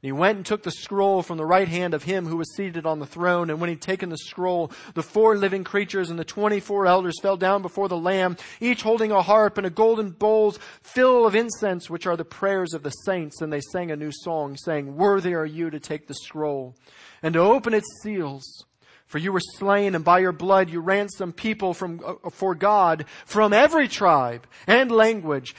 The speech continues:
and people and nation." And you made them a kingdom and priests to our God, and they'll reign on the earth.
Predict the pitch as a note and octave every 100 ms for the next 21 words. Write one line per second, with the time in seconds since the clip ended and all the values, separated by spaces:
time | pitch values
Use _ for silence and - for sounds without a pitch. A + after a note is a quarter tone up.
0 | - A#3 B3+ - B3 F#3+ G3+ E3+ C#3 -
1 | - - D#3+ C#3 D3 C#3 - D3 A#2+ A2+
2 | _ _ _ _ _ - B2+ C#3 F3 G#3
3 | F#3+ F3+ E3+ D3 C3 C3 - - A3 F#3
4 | D3+ C#3 B2+ - F#3+ F#3+ - - C#3+ C3
5 | B2 C#3+ C#3+ B2+ A2+ - - - _ _
6 | _ _ C3 B2+ B2 D#3 C#3+ B2+ B2 C3
7 | B2 A2+ -